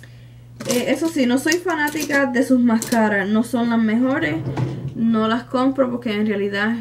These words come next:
eh, yo sé que vo-, las voy a botar. Em, eh, en los labiales de Fergie. Tengo como seis de ellos y este es uno de ellos. Son súper buenos. Eh, pigmentan bastante, larga duración.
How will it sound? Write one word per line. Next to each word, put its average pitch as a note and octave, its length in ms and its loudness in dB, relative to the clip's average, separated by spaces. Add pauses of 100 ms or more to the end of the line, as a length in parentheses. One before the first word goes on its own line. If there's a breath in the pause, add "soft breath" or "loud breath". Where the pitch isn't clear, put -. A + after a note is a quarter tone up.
(320)
eh, A3 200 -2
yo G#3+ 120 -2
sé A3 180 -4
que G#3 120 -2
vo-, G3 280 -2
las G3 220 0
voy G#3 460 0
a G3 140 -4
botar. A#3 520 0 (960 loud breath)
Em, G#3 420 0 (1160 loud breath)
eh, G#3 280 0
en A3 120 2
los A3+ 120 4
labiales G3 480 2
de G#3 120 0
Fergie. C#4+ 680 2 (540 loud breath)
Tengo A3+ 760 2
como G#3 320 -4
seis A3 420 2
de C#4 280 0
ellos C4+ 240 4
y A#3 60 2
este A3+ 180 -2
es G#3+ 60 -2
uno G#3+ 260 0
de C4+ 340 2
ellos. B3+ 240 0 (140)
Son A3+ 280 -2
súper C4+ 380 -2
buenos. B3 400 0 (560 loud breath)
Eh, G#3 140 -2
pigmentan A3+ 720 0
bastante, B3 540 -2 (120)
larga G#3+ 360 -2
duración. C4+ 720 -2